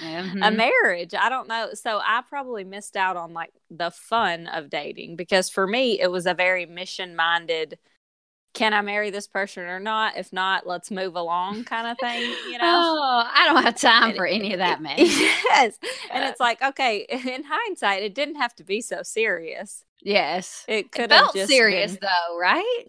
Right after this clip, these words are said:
Speaker 2: Yes, you
Speaker 1: So
Speaker 2: just feel
Speaker 1: serious.
Speaker 2: such, oh, yeah. It's hard.
Speaker 1: So
Speaker 2: I, and I,
Speaker 1: serious.
Speaker 2: I really think people have two speeds. Like, either they're in absolutely no hurry and they're not worried
Speaker 1: Mm.
Speaker 2: about it and they bounce from guy to guy and it's fine,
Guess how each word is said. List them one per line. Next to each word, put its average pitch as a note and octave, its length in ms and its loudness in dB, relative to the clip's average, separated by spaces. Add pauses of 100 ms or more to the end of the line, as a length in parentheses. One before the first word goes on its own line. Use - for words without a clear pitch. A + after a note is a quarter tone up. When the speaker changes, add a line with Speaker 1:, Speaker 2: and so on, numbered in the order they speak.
(120)
Speaker 2:
Yes, B3+ 580 4
you B3 180 -2
Speaker 1:
So G3+ 60 -6
Speaker 2:
just C#4+ 280 -2
feel C#4 240 2
Speaker 1:
serious. F3 160 -4
Speaker 2:
such, - 400 -4 (200)
oh, A#3 280 -6 (100)
yeah. E3 240 4 (840)
It's C#4 180 -2
hard. G#3 420 0
Speaker 1:
So - 60 0
Speaker 2:
I, G#3 160 8
and C4 120 2
I, C4 120 6
Speaker 1:
serious. - 120 -4
Speaker 2:
I C4+ 80 4
really F4 300 -6
think F#3+ 260 -12
people G#3 240 -10
have E3+ 200 -2
two F#3 200 -4
speeds. E3 580 -10
Like, E3+ 220 -2
either G3+ 300 0
they're F#3 180 2
in G#3+ 300 -4
absolutely F#3 800 -2
no E3+ 220 -4
hurry A#3 520 -2 (460)
and F#3+ 120 -6
they're F#3 140 2
not F3+ 240 0
worried F#3 420 -2
Speaker 1:
Mm. B3+ 40 -6
Speaker 2:
about B3 300 0
it B3+ 240 -8
and F3 220 -10
they E3+ 120 -4
bounce F3 360 -4
from F3 200 -16
guy F3+ 180 2
to F3+ 80 -4
guy F#3 280 -2
and F3 100 -8
it's - 180 -16
fine, C#4 460 -4